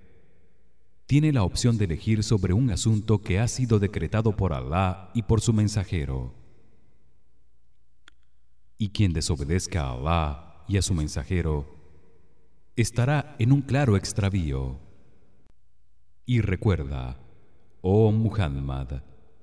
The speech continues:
cuando dijiste a quien Allah agració guiándolo al Islam, y a quien tú favoreciste liberándolo de la esclavitud y educándolo como a un hijo: "No divorcies a tu esposa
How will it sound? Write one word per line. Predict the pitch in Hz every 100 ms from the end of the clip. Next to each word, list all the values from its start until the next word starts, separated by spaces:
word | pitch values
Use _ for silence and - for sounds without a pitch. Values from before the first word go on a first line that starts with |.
| - - - - -
cuando | 110 95
dijiste | 82 76 104 101 - 92 -
a | 101
quien | - 101 80
Allah | 65 73 87 85
agració | 80 76 69 98 92
guiándolo | 85 87 101 120 110 107
al | 104
Islam, | 98 107 85 69 69 69 - - - - - - -
y | 110 117
a |
quien | 107 117 101
tú | 131
favoreciste | 151 131 107 85 - 117 - 104 90 - - - -
liberándolo | 110 123 117 156 147 131
de | 107
la | 98
esclavitud | 92 - 87 76 - 107 101 85 - - - - - -
y | 127
educándolo | 117 143 151 143 139
como | 113 98
a | 90
un | 123
hijo: | 98 80 - 71 65 69 - - - - - - - - - - - - - - - - - - -
"No | 78 92
divorcies | 95 78 98 92 98 87
a |
tu | -
esposa | 73 - 98 87 92 76 76